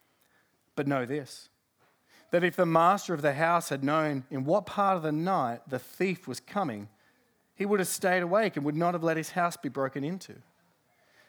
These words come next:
Therefore, you also must be ready, for the Son of Man is coming at an hour you do not expect.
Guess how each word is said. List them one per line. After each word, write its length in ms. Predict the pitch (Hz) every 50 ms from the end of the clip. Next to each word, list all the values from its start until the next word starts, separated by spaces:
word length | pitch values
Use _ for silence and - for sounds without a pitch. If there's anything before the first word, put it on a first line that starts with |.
| _ _ _ _ _
Therefore, 760 | - 131 147 175 196 190 - - 202 196 180 151 127 117 101 - - _
you 220 | - 120 143 160 156
also 400 | 160 165 160 151 - 143 131 123
must 540 | 120 123 127 139 151 160 160 - - - -
be 120 | 160 143
ready, 420 | 135 131 139 139 123 107 101 92 87 _ _ _ _ _ _ _ - - - -
for 100 | - 160
the 100 | 151 147
Son 340 | - - - - 185 190 190
of 120 | 180 165
Man 380 | 170 160 165 165 160 160 156 151
is 100 | 139 -
coming 420 | - - - 160 156 156 151 147
at 100 | 143 135
an 120 | 139 135 139
hour 300 | 131 143 147 143 139 135
you 200 | 127 131 131 131
do 220 | 120 120 135 147
not 220 | 139 135 135 135
expect. 580 | 127 120 - - - 113 104 107 - - - -